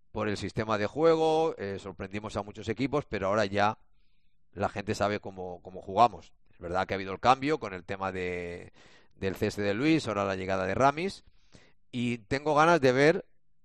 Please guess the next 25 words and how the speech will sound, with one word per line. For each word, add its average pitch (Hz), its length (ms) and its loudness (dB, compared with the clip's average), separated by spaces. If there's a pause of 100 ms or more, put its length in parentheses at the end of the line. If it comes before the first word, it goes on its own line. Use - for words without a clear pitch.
(680)
Elche 170 560 2 (280)
y 107 100 -2
Alcorcón. 110 460 -2 (460)
Estos 120 240 -8
dos 170 120 2
partidos, 185 640 2
repito, 113 380 -4
para 131 180 2
mí 151 100 -4
van 156 140 4
a 135 80 2
ser 165 360 4
los 143 580 -4 (380)
que 123 140 2
determinen 131 760 0 (280)
el 113 160 -2
papel 147 480 4 (1120)
de 104 140 -6
lo 107 80 -4
que 101 80 -4
va 120 80 2
a 120 40 4
hacer 135 160 0
el 127 160 0
club 135 200 -8